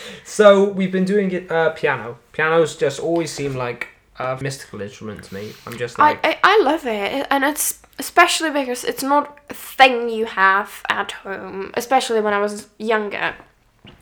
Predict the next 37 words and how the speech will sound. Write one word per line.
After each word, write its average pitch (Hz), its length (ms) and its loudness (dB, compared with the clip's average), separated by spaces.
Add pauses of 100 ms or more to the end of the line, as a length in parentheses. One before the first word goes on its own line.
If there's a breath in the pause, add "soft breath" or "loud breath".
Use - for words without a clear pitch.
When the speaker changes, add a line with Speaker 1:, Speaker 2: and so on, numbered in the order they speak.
(120)
Speaker 2:
growing 214 400 2
up, 202 260 -2 (440 soft breath)
thinking, 220 560 -4
"Oh, 285 300 4
maybe 240 340 -4
I 240 60 -6
could 254 180 -10
learn 254 280 -6
piano." 240 640 -10 (180 loud breath)
It's 269 200 -2
just 269 220 -8
the 262 60 -4
thing 233 380 -4
you 214 120 -4
say, 202 680 -6 (280)
you 240 120 -4
know, 196 300 -2
Speaker 1:
Mm. - 80 -10
Speaker 2:
"Oh, 349 140 4
I 233 140 8
wanna 226 220 4
learn 233 280 2
this, 247 220 -4
I 214 40 -4
wanna 214 180 -4
learn 214 260 0
this," 220 240 -2
and 214 140 -4
then 208 120 -2
it, 208 180 -6 (280 loud breath)
you 220 140 -10
know, 208 160 -6
how 233 140 4
Speaker 1:
Never 226 140 8
Speaker 2:
long 240 120 8
are 220 200 10
you 214 140 2